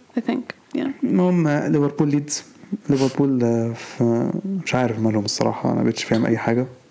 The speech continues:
Speaker 1: إحنا بنتكلم إن تشيلسي سيئين، أنا بقول لك ليفربول أسوأ.
Speaker 2: أنا عارف ليفربول أسوأ، بس إحنا برضو م-، إحنا ممكن نكون أسوأ منهم. عايز، عايز، عايز أقول لك، إحنا اتنين أسوأ، إحنا من توب،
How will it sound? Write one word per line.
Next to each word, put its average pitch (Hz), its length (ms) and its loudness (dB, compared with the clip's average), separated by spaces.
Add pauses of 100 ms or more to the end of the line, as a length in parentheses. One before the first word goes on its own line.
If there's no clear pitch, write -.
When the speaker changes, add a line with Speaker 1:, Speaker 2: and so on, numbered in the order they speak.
(720)
Speaker 1:
إحنا 269 200 2
بنتكلم 320 320 2
إن 269 100 2
تشيلسي 320 340 -2
سيئين، 269 280 2
أنا 269 60 2
بقول 277 160 2
لك 285 160 0
ليفربول 247 360 0
أسوأ. - 260 -4 (760)
Speaker 2:
أنا 139 60 2
عارف 143 120 0
ليفربول 147 240 2
أسوأ، 131 180 0
بس 113 120 -4
إحنا 135 120 0
برضو 135 180 2
م-، 131 140 0
إحنا 120 160 0
ممكن 139 200 0
نكون 139 160 0
أسوأ 135 160 0
منهم. 123 120 2 (140)
عايز، 135 320 0
عايز، 139 220 -2
عايز 143 200 2
أقول 156 160 2
لك، 160 80 0
إحنا 151 140 2
اتنين 147 220 0
أسوأ، - 200 -4
إحنا 143 400 2 (720)
من 135 160 4
توب، 156 220 0